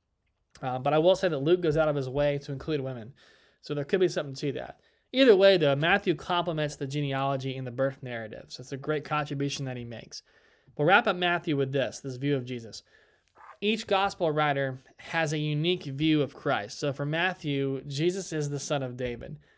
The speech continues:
He's a son of Israel. He is Emmanuel. He is God with us. The Jewishness of Jesus is at focus with Matthew in a way I would argue stands apart to an extent from the other writers. For Matthew,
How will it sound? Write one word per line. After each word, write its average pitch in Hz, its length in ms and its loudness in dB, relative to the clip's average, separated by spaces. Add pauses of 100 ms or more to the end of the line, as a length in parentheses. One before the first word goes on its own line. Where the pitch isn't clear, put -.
He's 147 180 -4
a 151 60 0
son 156 240 0
of 135 140 -2
Israel. 127 440 -4
He 175 240 0
is 156 160 -2
Emmanuel. 139 880 -2
He 185 240 -6
is 156 140 -4
God 147 380 0
with 139 300 -2
us. - 280 -6 (560)
The 160 100 2
Jewishness 196 880 2
of 139 180 -4
Jesus 135 720 -2
is 147 180 -4
at 139 300 -4
focus 151 880 0
with - 160 -10
Matthew 147 440 -4
in 139 80 -2
a 135 80 -2
way 135 380 -4 (600)
I 165 160 2
would 180 140 6
argue 147 400 0
stands 147 360 -4
apart 131 520 -2 (420)
to 160 140 -2
an 147 80 0
extent 156 460 -4
from 151 100 -8
the 139 80 -4
other 135 220 -2
writers. 113 480 -10 (760)
For - 80 -6
Matthew, 151 720 0